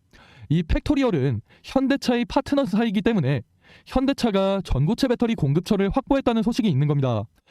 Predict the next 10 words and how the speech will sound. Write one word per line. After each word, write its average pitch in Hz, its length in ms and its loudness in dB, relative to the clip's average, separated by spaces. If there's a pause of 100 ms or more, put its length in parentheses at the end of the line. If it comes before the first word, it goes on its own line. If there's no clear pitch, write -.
(120)
그리고 226 240 2
현재 185 480 0 (220)
일본의 233 500 2
도요타 214 420 2
같은 262 200 0
경우에도 151 480 0 (340)
전고체 196 440 0
배터리를 233 360 2
탑재한 226 380 0
전기차를 143 640 0